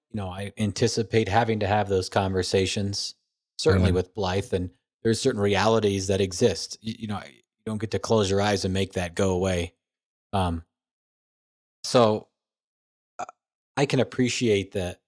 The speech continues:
Speaker 1: the idea that, you know, it, it's not, there's not gonna be some sort of utopia in the next ten years, and then my daughter can just go out and do it, whatever she wants to do. There has to be an awareness of what society, how society does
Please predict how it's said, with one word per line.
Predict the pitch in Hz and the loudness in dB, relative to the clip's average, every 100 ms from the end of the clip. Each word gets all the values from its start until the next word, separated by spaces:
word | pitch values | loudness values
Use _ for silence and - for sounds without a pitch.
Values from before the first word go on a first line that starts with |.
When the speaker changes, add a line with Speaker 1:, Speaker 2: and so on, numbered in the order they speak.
| - | 0
Speaker 1:
the | 117 | 2
idea | 107 104 117 110 | 4 2 2 2
that, | 98 92 - _ _ | 2 -2 -4 _ _
you | 101 | -10
know, | 90 92 | -6 -6
it, | - - _ | -8 -18 _
it's | 107 - | -10 -6
not, | 104 95 - _ _ _ _ - | -6 -6 -10 _ _ _ _ -4
there's | 117 | 2
not | 131 | 4
gonna | 127 | 4
be | 123 | 2
some | - 110 | 0 0
sort | 120 107 | 2 2
of | 104 | 0
utopia | 104 - 113 107 92 | -2 2 0 2 -2
in | 92 | -2
the | 92 | -2
next | 90 90 - | -2 -4 -4
ten | - 98 98 | -2 0 2
years, | 98 92 90 - _ _ _ _ _ 104 | 2 2 -2 -8 _ _ _ _ _ -4
and | 104 | -2
then | 101 92 92 _ - | -2 -4 -8 _ -2
my | 107 | 0
daughter | 104 104 104 | 4 4 2
can | - 92 | 0 0
just | 92 - | 0 2
go | 98 | 2
out | 95 | 2
and | 90 | 0
do | 95 95 | 0 0
it, | - _ _ | -2 _ _
whatever | 104 98 92 | -6 -4 -4
she | - 101 | -4 -4
wants | 92 92 | -4 -4
to | - | -4
do. | 92 90 | -2 0
There | 92 95 | 2 2
has | 92 | 0
to | 95 | -4
be | 90 87 - _ _ - | -2 -4 -6 _ _ 0
an | |
awareness | 107 101 101 104 98 | 2 4 2 2 0
of | 107 92 | -2 -2
what | - | -6
society, | - 101 - 95 98 92 | -6 -6 -2 0 2 0
how | 92 101 95 | 0 0 0
society | - 98 101 101 98 | -2 -4 -2 -2 -2
does | 101 101 98 | -2 -2 -4